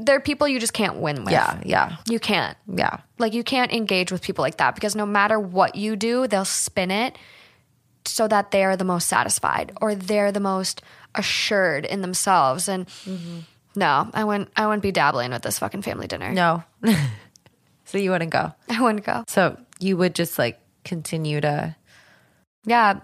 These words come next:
Speaker 1: I would not allow that person access to me. They don't
Speaker 2: Yeah.
Speaker 1: deserve it.
Speaker 2: Yeah.
Speaker 1: Until she's, like, I don't, uh, personally, once you burn a bridge with me, like, it's, it's really burned.
Speaker 2: Yeah. <laughs> Really just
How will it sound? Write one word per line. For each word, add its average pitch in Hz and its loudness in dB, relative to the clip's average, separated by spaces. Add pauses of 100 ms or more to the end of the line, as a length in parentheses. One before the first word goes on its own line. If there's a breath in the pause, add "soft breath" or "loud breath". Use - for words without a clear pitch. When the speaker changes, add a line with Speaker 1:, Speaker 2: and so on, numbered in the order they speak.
Speaker 1:
I 208 4
would 214 0
not 202 4
allow 185 6
that 180 2
person 185 -4
access - -2
to - -8
me. 165 -6
They 185 -4
don't 185 0
Speaker 2:
Yeah. 175 4
Speaker 1:
deserve 175 2
it. - -2
Speaker 2:
Yeah. 170 0
Speaker 1:
Until 311 2
she's, 339 0
like, 233 0 (1400 soft breath)
I 262 6
don't, 294 4 (160)
uh, - 2 (100)
personally, 302 0 (280)
once 202 0
you 226 -4
burn 220 2
a 226 -2
bridge 233 0
with 262 -2
me, 285 0
like, 196 0
it's, - -6 (160)
it's - -6 (340)
really 170 -2
burned. 151 -2
Speaker 2:
Yeah. 175 0 (500 loud breath)
<laughs> - -8 (880 loud breath)
Really 180 2
just - -6